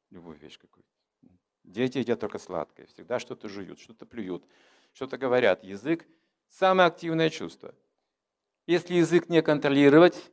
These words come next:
и идти тут просто за вкусом, можем потерять разум, что мы можем есть плохие вещи вкусные. Вот в чем дело. Нужно еще знать, разум применять. Какие будут последствия, если я буду пить, скажем, фанту постоянно или кока-колу?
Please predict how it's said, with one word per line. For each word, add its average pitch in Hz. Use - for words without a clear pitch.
и 151
идти 151
тут 156
просто 147
за 117
вкусом, -
можем 147
потерять 208
разум, 87
что -
мы 151
можем 180
есть 190
плохие 202
вещи 202
вкусные. -
Вот 147
в -
чем 135
дело. -
Нужно 82
еще 170
знать, 135
разум 98
применять. 107
Какие -
будут 185
последствия, 175
если -
я 104
буду 95
пить, 120
скажем, 78
фанту 95
постоянно 82
или 85
кока-колу? 67